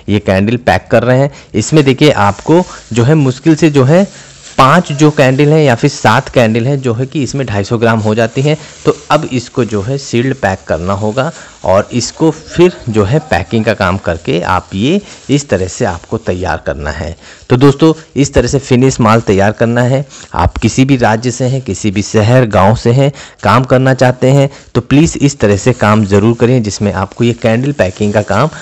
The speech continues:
करना होगा, ठीक है। देख सकते हैं यहाँ पे लगभग हमने सात कैंडल पैक की हैं और ये इसी तरह से पैक करना है। और ये जो मार्केट में जो बिकते हैं दोस्तों कैंडल, ये कैंडल जो है दोस्तों मार्केट में जो बिकेगा वो ये है तीस रुपये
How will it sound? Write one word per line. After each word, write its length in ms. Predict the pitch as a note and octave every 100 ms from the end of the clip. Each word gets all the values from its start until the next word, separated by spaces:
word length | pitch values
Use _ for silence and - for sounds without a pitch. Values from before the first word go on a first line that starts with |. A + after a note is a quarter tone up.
| - _
करना 280 | - F#2+ F#2+
होगा, 300 | F2+ F2 E2+ F#2
ठीक 240 | D3 D#3
है। 80 | D#3
देख 160 | B2+
सकते 280 | C#3+ C3 C3+
हैं 160 | C3+ C#3+
यहाँ 220 | A#2+ G#2+
पे 160 | D3 E3+ - - G2+
लगभग 320 | G2+ A#2 A2
हमने 240 | G#2+ A2
सात 340 | - A#2+ A2+ -
कैंडल 300 | A#2+ A2+ A#2+
पैक 220 | A2 G2
की 160 | - A#2
हैं 200 | C3+ D#3 - - -
और 140 | F#2
ये 200 | G2+ B2 A#2+ - - - -
इसी 240 | D3 F#3
तरह 180 | D3+ G#2+
से 100 | B2
पैक 240 | A2+ F2+ -
करना 260 | G#2+ G#2+
है। 180 | A#2 C#3
और 160 | C3+ G#2
ये 140 | A2
जो 240 | A#2 A2+ A2 - - G#2
मार्केट 440 | A2 A2+ D3+ C#3
में 80 | D3+
जो 100 | C3+
बिकते 340 | G2 G2+ - C#3+
हैं 160 | D3+
दोस्तों 280 | C#3+ C#3 D3+
कैंडल, 360 | C#3+ C#3 D3+ D#3 - -
ये 80 | G#2+
कैंडल 420 | - A2 A2 C3+ C3
जो 120 | A2+
है 140 | B2
दोस्तों 300 | A#2+ A2 C3
मार्केट 400 | A2 F#2+ - B2
में 80 | B2+
जो 80 | B2+
बिकेगा 440 | B2 C3+ C3 D3+ D3+ - - G#2
वो 240 | B2 F#3 -
ये 260 | G#2+ A2+ G#2+
है 240 | G2+ C3+ G#3 - - -
तीस 200 | E3 E3
रुपये 300 | B2+ C3 F#3